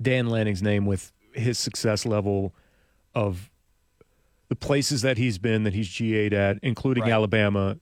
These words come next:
Speaker 1: but, but to then go do it at
Speaker 2: At
Speaker 1: lower
Speaker 2: Georgia.
Speaker 1: level at Memphis before you go to Georgia and then do the job so far that he's done at Oregon is, um, it makes a ton of sense, man.
Speaker 2: And Dabo's the,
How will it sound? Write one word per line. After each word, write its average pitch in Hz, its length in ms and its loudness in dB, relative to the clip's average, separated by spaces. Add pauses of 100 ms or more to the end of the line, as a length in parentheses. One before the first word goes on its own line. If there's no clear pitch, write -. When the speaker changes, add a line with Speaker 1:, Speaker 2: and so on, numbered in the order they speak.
(120)
Speaker 1:
but, 113 360 -4
but 117 180 0
to 120 100 0
then 120 260 0
go 113 180 0
do 113 260 0
it 107 140 0 (340)
at 113 280 2
Speaker 2:
At 123 140 -4
Speaker 1:
lower 131 200 4
Speaker 2:
Georgia. 131 100 2
Speaker 1:
level 123 540 2
at 107 160 0
Memphis 113 440 2
before 117 300 -4
you 107 100 0
go 120 200 2
to 113 80 0
Georgia 104 640 0 (340)
and 110 180 0
then 107 200 0
do 117 200 0
the 110 100 -2
job 107 420 0
so 113 160 0
far 104 240 0
that 98 140 -2
he's 98 160 -2
done 98 180 0
at 90 80 -2
Oregon 98 540 0 (300)
is, 95 380 -2
um, 92 400 0 (1400)
it 113 100 0
makes 113 220 0
a 98 40 -2
ton 120 280 0
of 113 60 0
sense, 95 320 -2
man. 90 300 -2 (680)
Speaker 2:
And 151 160 -2
Dabo's 131 480 0
the, 107 320 -6